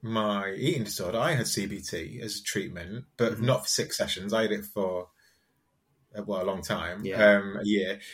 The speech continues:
Speaker 1: And it's what, it's exactly what I needed at that time, is to change my behaviour first before I could
Speaker 2: Yeah,
Speaker 1: do anything
Speaker 2: yeah.
Speaker 1: else. I had to change my behaviour. Otherwise, well, I had to, to kind of get better. I had to change my behaviour.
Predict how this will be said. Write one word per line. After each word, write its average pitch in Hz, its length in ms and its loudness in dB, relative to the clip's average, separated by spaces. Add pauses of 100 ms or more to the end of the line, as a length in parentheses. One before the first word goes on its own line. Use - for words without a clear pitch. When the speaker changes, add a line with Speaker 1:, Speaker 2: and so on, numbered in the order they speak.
(200)
Speaker 1:
And 110 520 2
it's 120 220 -2
what, 165 140 4
it's 123 160 0
exactly 120 500 0
what 127 160 0
I 127 80 2
needed 113 300 0
at 95 80 -6
that 98 180 -6
time, 95 420 -4
is 95 260 -6
to - 100 -6
change 120 300 4
my 110 140 2
behaviour 104 540 -4
first 98 500 -2
before 95 340 -4
I 92 100 -2
could 90 280 -10 (600)
Speaker 2:
Yeah, 110 300 0
Speaker 1:
do 107 100 6
anything 98 160 2
Speaker 2:
yeah. 107 200 0
Speaker 1:
else. 90 160 -8
I 95 260 -4
had 135 140 -8
to - 260 -6
change 110 320 0
my 104 100 -2
behaviour. 101 520 -2
Otherwise, 98 720 -2 (580)
well, 110 120 2
I 104 40 0
had 104 180 -2
to, 98 120 -6
to 85 200 -8
kind 92 180 -8
of - 80 -14 (240)
get 104 180 -2
better. - 300 -6 (100)
I 98 60 -6
had 104 180 -4
to - 140 -14
change 95 200 -6
my 95 100 -10
behaviour. 90 420 -8